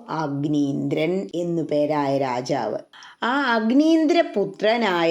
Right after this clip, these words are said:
നാഭിരാജൻ അങ്ങയുടെ പ്രസാദത്തിനു വേണ്ടി നടത്തിക്കൊണ്ടിരുന്ന യാഗമധ്യത്തിൽ വെച്ച് അഭീഷ്ടദായകനായ അങ്ങയെ പ്രത്യക്ഷ രൂപത്തിൽ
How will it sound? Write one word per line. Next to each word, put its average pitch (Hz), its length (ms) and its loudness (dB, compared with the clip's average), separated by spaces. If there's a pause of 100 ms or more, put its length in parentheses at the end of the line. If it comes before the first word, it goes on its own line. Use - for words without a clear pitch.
നാഭിരാജൻ 160 1120 2 (400)
അങ്ങയുടെ 240 760 2
പ്രസാദത്തിനു 214 1300 0
വേണ്ടി 151 420 2
നടത്തിക്കൊണ്ടിരുന്ന 151 1400 -2 (500)
യാഗമധ്യത്തിൽ 220 1500 0 (120)
വെച്ച് 127 460 -4 (680)
അഭീഷ്ടദായകനായ 190 1600 2 (180)
അങ്ങയെ 156 640 0 (340)
പ്രത്യക്ഷ - 680 -6
രൂപത്തിൽ 165 720 0